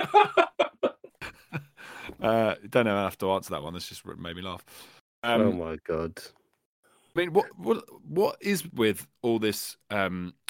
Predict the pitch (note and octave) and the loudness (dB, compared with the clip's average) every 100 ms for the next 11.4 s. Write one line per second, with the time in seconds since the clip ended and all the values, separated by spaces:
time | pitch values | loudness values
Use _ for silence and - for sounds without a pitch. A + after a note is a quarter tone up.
0 | - A2+ G#2 A2 G#2 - G2+ F2+ E2+ F#2 | -8 -6 -2 0 0 -2 -2 0 -4 -6
1 | F2+ E2+ - F#2 E2+ D2+ - - E2 E2 | -6 -8 -8 -6 -6 -8 -14 -12 -12 -6
2 | B2+ - G3+ G#3+ C#3 F3+ D#3+ D#3 D3 G2 | -6 -2 -2 0 0 2 4 2 0 -4
3 | D2+ - - A#2+ D3+ D#3 F3 C#3 - D#3 | -6 -10 -8 0 2 2 2 0 2 4
4 | A2+ D2+ D#2+ - - - G#2+ G#2+ G2+ G2 | 4 0 -8 -12 -16 -14 -6 -2 0 -2
5 | F#2 - _ _ C#3 _ G2 G#2+ G#2 - | -4 -10 _ _ -20 _ -4 -2 -6 -8
6 | D2 - - - _ G#2+ G2+ G2+ G2+ - | -10 -10 -14 -20 _ -4 -2 -2 -6 -10
7 | _ _ _ _ _ - E3 D#3 C#3 B2+ | _ _ _ _ _ 6 8 6 4 0
8 | - A#2 A2 G#2+ G#2 - A2 G2 G2 G2 | 0 -2 0 -2 -2 -4 -4 -2 -2 -2
9 | F2 - G2 F#2 F#2 F2+ F#2+ F#2+ F2+ - | -4 -6 -4 -2 0 -2 -2 -2 -2 -6
10 | _ - G2 - F#2 - F#2+ F#2 - D2 | _ -10 -8 -6 -6 -2 -2 0 -2 -4
11 | - B2 F2+ D2 | 0 4 4 2